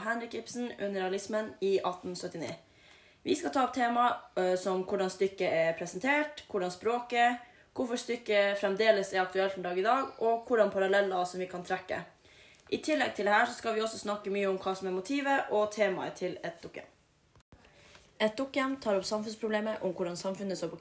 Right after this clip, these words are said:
kvinner, og hvordan menn dominerte over kvinnene. Dette stykket handler om Nora og Torvald, som lever i den borgerlige overklassen,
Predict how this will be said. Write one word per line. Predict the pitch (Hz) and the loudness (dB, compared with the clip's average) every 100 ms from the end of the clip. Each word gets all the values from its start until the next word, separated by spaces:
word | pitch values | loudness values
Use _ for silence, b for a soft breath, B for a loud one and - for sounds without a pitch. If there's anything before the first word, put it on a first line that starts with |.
| 202 | -6
kvinner, | 214 220 214 - | -2 -2 -2 -6
og | |
hvordan | - 180 175 | -4 -4 -4
menn | 180 180 - | -6 -6 -8
dominerte | 180 170 165 - | -8 -8 -10 -10
over | - - | -10 -10
kvinnene. | - - - 165 - b b b b _ - | -12 -14 -14 -16 -20 b b b b _ -4
Dette | 190 233 | 2 2
stykket | 233 240 190 | 2 0 0
handler | 196 185 | -2 -2
om | 170 | -2
Nora | 185 202 196 - - | 0 0 0 -4 -4
og | 180 170 - | 0 0 0
Torvald, | 220 220 240 - | 0 2 2 0
som | - 190 180 | -6 -4 -2
lever | 185 180 160 | -2 0 -2
i | 170 | -2
den | 170 175 | -4 -2
borgerlige | 185 180 180 | 0 0 -2
overklassen, | 147 156 170 165 240 | -2 -2 -4 -2 -2